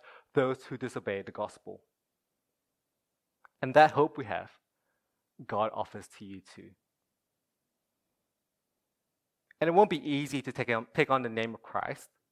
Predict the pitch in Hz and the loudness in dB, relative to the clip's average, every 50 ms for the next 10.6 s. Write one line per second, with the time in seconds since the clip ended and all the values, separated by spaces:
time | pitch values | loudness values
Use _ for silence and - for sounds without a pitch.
0 | _ _ _ _ _ _ _ _ - - - - 104 107 110 110 110 110 113 - | _ _ _ _ _ _ _ _ -14 -10 -6 -4 -2 -2 -2 -2 -4 -6 -8 -10
1 | - - - - - - - - - - _ _ _ _ _ _ _ _ _ _ | -12 -14 -14 -14 -14 -16 -20 -20 -20 -20 _ _ _ _ _ _ _ _ _ _
2 | _ _ _ _ _ _ _ _ _ _ _ _ _ _ _ - 123 120 - 131 | _ _ _ _ _ _ _ _ _ _ _ _ _ _ _ -2 -2 -2 -2 -6
3 | 127 - - 127 127 123 - - - 98 101 104 _ _ _ _ _ _ _ _ | -8 -6 -4 -4 -4 -6 -10 -14 -18 -20 -20 -20 _ _ _ _ _ _ _ _
4 | _ _ _ _ _ _ _ _ _ _ _ _ _ _ - 139 - - 123 120 | _ _ _ _ _ _ _ _ _ _ _ _ _ _ -18 -18 -16 -10 -8 -8
5 | 113 104 - - - - - _ _ _ _ _ _ _ _ _ _ _ _ _ | -8 -8 -10 -14 -18 -18 -18 _ _ _ _ _ _ _ _ _ _ _ _ _
6 | _ _ _ _ _ _ _ - - 185 165 151 143 131 147 127 110 143 139 135 | _ _ _ _ _ _ _ -4 -2 0 0 0 0 0 -2 0 2 4 4 6
7 | 139 139 135 131 120 - - - 127 127 123 123 143 156 143 - 147 135 135 135 | 4 4 2 -2 -6 -6 -4 -4 -4 -2 -2 0 2 2 2 2 0 -2 -4 -4
8 | 123 117 110 101 98 90 92 104 - - _ _ _ _ _ _ _ _ _ _ | -4 -4 -2 0 0 0 0 -2 -8 -14 _ _ _ _ _ _ _ _ _ _
9 | _ _ _ _ _ _ _ _ _ - 127 123 - 143 135 123 131 127 120 113 | _ _ _ _ _ _ _ _ _ -4 -4 -4 -2 -2 -4 -2 -4 -4 -4 -2
10 | 113 117 120 113 - - 101 90 90 95 104 | -2 -2 -4 -4 -8 -10 -10 -10 -10 -12 -16